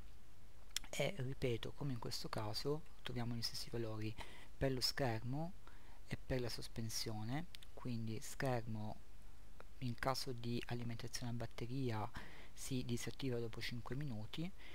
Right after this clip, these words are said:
e nel caso di alimentazione da rete elettrica si disattiva dopo dieci minuti. Per quanto riguarda invece la sospensione,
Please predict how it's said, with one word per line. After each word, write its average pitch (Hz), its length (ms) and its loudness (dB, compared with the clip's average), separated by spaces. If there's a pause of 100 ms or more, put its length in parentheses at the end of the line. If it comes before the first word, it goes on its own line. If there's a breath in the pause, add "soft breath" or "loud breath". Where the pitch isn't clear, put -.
(320 loud breath)
e 143 280 6
nel 127 220 2
caso 143 260 2
di 120 120 2
alimentazione 123 1000 0
da 120 100 2
rete 123 200 2
elettrica 127 560 2
si - 480 0
disattiva 113 840 0
dopo 113 300 -2
dieci 113 320 -2
minuti. - 640 -2
Per 120 140 -2
quanto 127 240 -2
riguarda 127 260 0
invece 123 300 0
la 120 60 0
sospensione, 110 960 -2